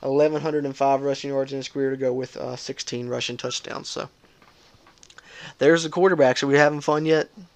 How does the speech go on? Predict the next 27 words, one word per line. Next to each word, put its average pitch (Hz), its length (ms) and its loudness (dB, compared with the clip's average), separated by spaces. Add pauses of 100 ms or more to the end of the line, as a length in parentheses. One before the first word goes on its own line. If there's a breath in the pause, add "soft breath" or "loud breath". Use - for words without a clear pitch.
(220)
All 139 140 2
right, 117 220 2
let's 123 220 -4
talk, 143 240 2
<laughs> - 80 -4
switch 151 280 2
it 165 60 10
over, 151 380 8 (400 loud breath)
and 131 120 0
let's 131 220 2
talk, 131 240 0
uh, 127 220 0
halfbacks 123 520 -4
here. 120 260 -6 (360 loud breath)
Um, 127 340 2 (160)
I 139 60 0
went 160 160 0
with 143 100 -2
just 147 220 0
two 208 160 0
halfbacks: 156 680 2 (320 loud breath)
one 147 200 -4
first-team 143 420 -2
guy, 135 360 0 (260)
one 139 220 -6
second-team 127 500 -2
guy, 123 380 -2